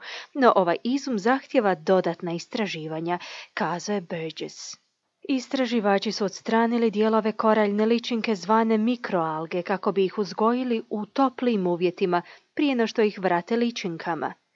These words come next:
Tim istraživanjem je otkriveno da su na taj način uzgojene ličinke razvile veću toleranciju na toplinu. Profesorica Madeleine Van Open je viša istraživačica projekta.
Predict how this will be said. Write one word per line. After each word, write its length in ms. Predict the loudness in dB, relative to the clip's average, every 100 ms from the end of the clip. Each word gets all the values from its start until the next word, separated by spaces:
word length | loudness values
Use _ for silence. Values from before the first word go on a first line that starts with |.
| _ -4
Tim 280 | 0 0 0
istraživanjem 840 | -4 0 0 2 2 2 2 0
je 60 | 0
otkriveno 560 | -2 0 4 4 2
da 140 | 0 -2
su 220 | -2 -2
na 220 | 0 -2
taj 200 | -2 -2
način 500 | 2 0 0 -2 0
uzgojene 540 | 0 0 2 4 4
ličinke 600 | 2 2 -2 -8 -4 -4 -4 -8 -16 -4
razvile 540 | 2 2 4 4 4 2
veću 400 | 0 0 0 -2
toleranciju 680 | 0 2 2 2 0 0 -2
na 120 | 0
toplinu. 560 | -2 -4 -4 -4 -4 -12 _ _ _ _
Profesorica 680 | 0 0 2 2 2 2
Madeleine 440 | 2 2 2 0 2
Van 140 | 2
Open 340 | 2 2 2 2
je 100 | 2
viša 320 | 2 0 0
istraživačica 800 | 0 -2 0 0 0 -2 -4 -4
projekta. 560 | -2 -4 -4 -6 -6